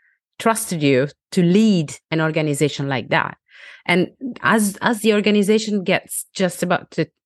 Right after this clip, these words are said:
just about to turn forty years old, that there has been a lot, lot of water under the bridge, I know, and a lot of challenges.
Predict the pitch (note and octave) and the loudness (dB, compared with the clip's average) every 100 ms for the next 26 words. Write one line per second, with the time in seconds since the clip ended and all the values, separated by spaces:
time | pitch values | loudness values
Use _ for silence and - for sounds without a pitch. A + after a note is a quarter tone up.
0 | A3 G3+ G#3 G#3+ G#3 G3 G3+ F3+ E3 G3 | -10 -6 -2 -2 -2 -2 -2 -2 0 0
1 | F3+ F3 D#3+ F#3 C3 C#3+ - _ - _ | 2 2 2 2 0 -4 -10 _ -20 _
2 | F3+ E3+ C#3+ F3 F#3 E3 F3+ D#3+ D3+ D3 | -2 0 2 0 0 0 2 2 2 0
3 | - _ _ - F3 D#3 D#3 D3+ C#3+ C#3+ | -2 _ _ -2 2 4 4 2 2 0
4 | C#3+ D3+ C#3+ D#3 C#3+ C3 - - - D3+ | -2 -4 0 0 0 -4 -10 -14 -6 0
5 | D3+ B2 C3+ - _ D3+ C#3+ D3 D3+ D3 | 2 2 -2 -10 _ -4 -2 2 2 0
6 | - D#3 C#3+ C#3+ D3+ F3+ - | 0 0 2 2 0 -2 -8